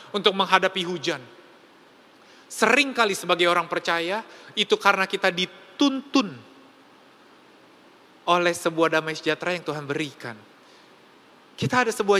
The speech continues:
janji yang somehow Tuhan pegang, saudara-saudara, yang Tuhan berikan dan kita pegang. Somehow ada sebuah pengharapan,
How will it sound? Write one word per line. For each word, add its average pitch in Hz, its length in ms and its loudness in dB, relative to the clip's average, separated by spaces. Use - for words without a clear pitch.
janji 202 560 -2
yang 160 240 -6
somehow 202 480 0
Tuhan 175 320 -2
pegang, 170 480 -4
saudara-saudara, 143 560 -10
yang 185 160 0
Tuhan 185 320 -2
berikan 185 240 0
dan 175 160 -4
kita - 160 -8
pegang. 156 400 -10
Somehow 233 400 4
ada 214 80 0
sebuah 196 320 2
pengharapan, 190 800 2